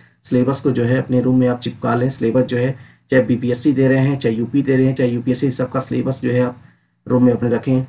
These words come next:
चिपका लें, सामने daily देखें, उसके अनुसार ही पढ़ें और पुराने paper को भी अध्ययन करें। पुराने paper में देख लें कहाँ से question ज़्यादा आते हैं, उन्हीं टॉपिकों को ज़्यादा cover करें। मैं भी जो है ऐसे ही पढ़ता हूँ, आपको बता रहा हूँ।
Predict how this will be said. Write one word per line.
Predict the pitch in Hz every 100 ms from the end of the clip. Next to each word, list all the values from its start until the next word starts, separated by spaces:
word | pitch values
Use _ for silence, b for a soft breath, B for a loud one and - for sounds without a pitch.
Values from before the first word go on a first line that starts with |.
| -
चिपका | - - 117
लें, | 127
सामने | 135 113 113 120
daily | 107 113 127
देखें, | 127 120 135 -
उसके | 139 - 160
अनुसार | 135 131 127 123
ही | 156
पढ़ें | - 123 143
और | - 135 135 b b b -
पुराने | 139 147 175
paper | 175 151 170 170
को | 160
भी | 156 151
अध्ययन | 120 117
करें। | 110 110 - - - -
पुराने | 131 127 131
paper | 131 131
में | 135 131
देख | 135 139
लें | 135
कहाँ | 123 127
से | 127
question | - 123 127 110
ज़्यादा | 110 113 131
आते | 127 135
हैं, | 131 135
उन्हीं | 123 135
टॉपिकों | 139 127 123 135
को | 123 123
ज़्यादा | 117 113
cover | 120 123 127
करें। | 127 131 139 b b b b -
मैं | 139
भी | 151
जो | 151 151
है |
ऐसे | - 127 151
ही |
पढ़ता | 147 127 143
हूँ, | 143
आपको | 131 135
बता | 113 117 131
रहा | 135 139
हूँ। | 139 147